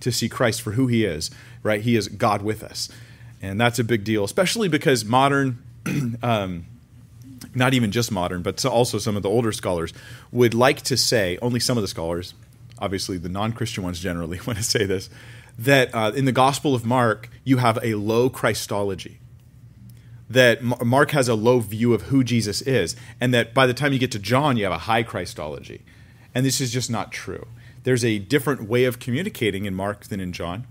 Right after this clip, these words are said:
And when we look at Mark and how he's communicating who Christ is, we see his high Christology. So here we are, Mark six. I'm gonna read the whole passage. We wanna get it all into our minds. This is our Bible study.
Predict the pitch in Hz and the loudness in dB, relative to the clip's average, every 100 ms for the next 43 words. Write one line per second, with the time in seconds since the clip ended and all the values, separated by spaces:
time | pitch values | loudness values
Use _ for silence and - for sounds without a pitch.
0 | - - - - - - - 104 95 87 | -18 -20 -20 -20 -20 -18 -6 -4 -4 -8
1 | - - 117 117 120 165 127 117 113 113 | -16 -4 2 4 4 4 2 2 0 -4
2 | 98 139 165 156 120 - 104 95 101 90 | -4 0 2 2 -2 -2 -4 -4 -6 -6
3 | 95 95 92 80 78 76 - 95 - 98 | -6 -6 -6 -6 -8 -12 -10 -10 -8 -8
4 | 92 82 - - - 90 85 76 - - | -8 -10 -14 -20 -10 -8 -8 -8 -8 -10
5 | - - - 120 113 135 120 107 127 123 | -12 -14 -6 0 4 8 8 6 2 2
6 | 147 143 - - - - - - 139 170 | 0 0 -2 -10 -18 -20 -10 0 2 4
7 | 151 175 135 160 - 147 113 120 135 - | 4 4 4 4 4 4 4 2 0 -2
8 | - - 117 120 117 123 117 123 135 135 | -10 -4 0 2 2 2 4 4 2 0
9 | 143 131 107 104 110 101 113 110 98 98 | 0 -2 -4 -6 -6 -6 -2 -2 -2 -4
10 | 110 - 135 117 87 | -4 -4 0 0 0